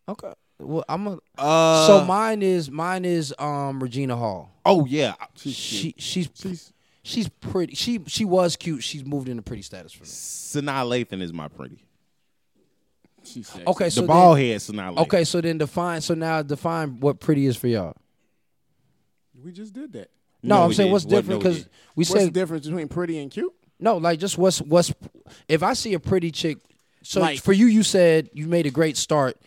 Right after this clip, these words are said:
Speaker 1: She may have a nice face, but no, nothing else,
Speaker 3: <laughs>
Speaker 1: no other contributing
Speaker 3: Like
Speaker 1: factors.
Speaker 3: She, she's,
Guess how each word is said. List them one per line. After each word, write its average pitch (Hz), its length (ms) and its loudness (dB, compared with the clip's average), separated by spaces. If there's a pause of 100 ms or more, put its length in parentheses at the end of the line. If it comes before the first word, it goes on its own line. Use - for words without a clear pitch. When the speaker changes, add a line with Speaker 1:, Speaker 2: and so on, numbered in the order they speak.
(440)
Speaker 1:
She 190 320 0
may 175 200 4
have 151 200 -2
a 127 80 -6
nice 147 340 -6
face, 147 340 -2
but 120 180 -6
no, 131 340 2
nothing 127 380 -4
else, 120 220 -6
Speaker 3:
<laughs> - 0 -
Speaker 1:
no 131 220 -2
other 127 240 -2
contributing 139 340 -8 (180)
Speaker 3:
Like 110 60 -12
Speaker 1:
factors. 104 600 -12 (260)
Speaker 3:
She, 202 260 -8 (180)
she's, 196 320 -4